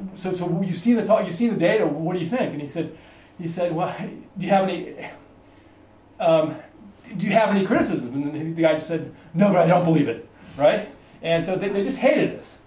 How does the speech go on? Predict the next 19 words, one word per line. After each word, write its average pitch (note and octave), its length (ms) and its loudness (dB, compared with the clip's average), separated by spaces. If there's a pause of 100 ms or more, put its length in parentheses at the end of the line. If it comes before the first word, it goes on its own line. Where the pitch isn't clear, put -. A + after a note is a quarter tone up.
(280)
They E3+ 140 0
hated C#4 300 4
the - 80 2
fact D#3+ 340 0
that - 20 -8
this, D#3+ 160 -6
this E3+ 160 -6
could D3+ 120 -10
be C#3 80 -6
spatial D#3+ 400 -4
spread. - 320 -12 (480)
And G3+ 280 2
in A#3 60 0
fact, G#3+ 400 2
if G#3 160 -10
you, G3+ 180 -10 (120)
you, G3 120 -10 (240)
you A#3 120 -6
know, A3+ 260 2